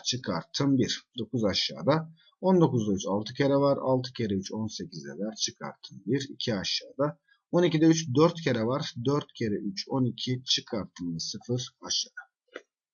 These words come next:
Şimdi şöyle yapalım. On sayısı beşin kaç katıdır? İki katıdır. Nasıl yaptın? İkiyi nasıl buldun? Onu beşe bölerek. O zaman iki yüz altmış dört ikinin kaç katır?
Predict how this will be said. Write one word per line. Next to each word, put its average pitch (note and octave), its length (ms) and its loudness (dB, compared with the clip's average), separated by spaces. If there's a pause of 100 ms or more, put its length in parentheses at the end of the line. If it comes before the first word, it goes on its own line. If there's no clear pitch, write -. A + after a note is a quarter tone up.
(240)
Şimdi C3 220 -4
şöyle F3+ 280 8
yapalım. F2+ 360 4 (520)
On A3+ 240 8
sayısı B2 540 4 (160)
beşin F3+ 520 8
kaç - 280 4
katıdır? C3+ 580 0 (240)
İki E3 260 2
katıdır. - 500 -6 (100)
Nasıl A3 320 2
yaptın? C3 480 2
İkiyi E3 320 2
nasıl G#3 260 2
buldun? C3+ 420 2
Onu B2 260 0
beşe A#2 280 0
bölerek. F#2+ 360 -4
O A2+ 100 -2
zaman C3 320 0
iki C3 220 -2
yüz D3 120 2
altmış D#3+ 360 2
dört C#3+ 180 0
ikinin E3 380 2
kaç F#3 260 0
katır? - 400 -10